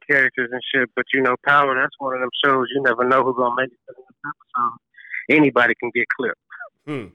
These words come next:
Speaker 1: For
Speaker 2: You ain't
Speaker 1: real.
Speaker 2: lying. Quick, too. Quick. Did,
Speaker 1: Mm-hmm.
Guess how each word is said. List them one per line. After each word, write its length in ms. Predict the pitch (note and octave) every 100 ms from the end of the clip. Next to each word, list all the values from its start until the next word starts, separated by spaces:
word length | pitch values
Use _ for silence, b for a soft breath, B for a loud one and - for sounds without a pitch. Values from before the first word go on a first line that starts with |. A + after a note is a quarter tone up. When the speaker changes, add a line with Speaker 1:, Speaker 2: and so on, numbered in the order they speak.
| _ _
Speaker 1:
For 60 | A#2
Speaker 2:
You 80 | C3+
ain't 80 | B2+
Speaker 1:
real. 180 | C#3+ A2+
Speaker 2:
lying. 320 | C3 G#2+ F#2+
Quick, 420 | - E3+ D#3+ C#3
too. 320 | - D3 G2 - _ _ _ _ _
Quick. 340 | F3 B2 G#2
Did, 160 | - A#2+
Speaker 1:
Mm-hmm. 300 | A2+ C#3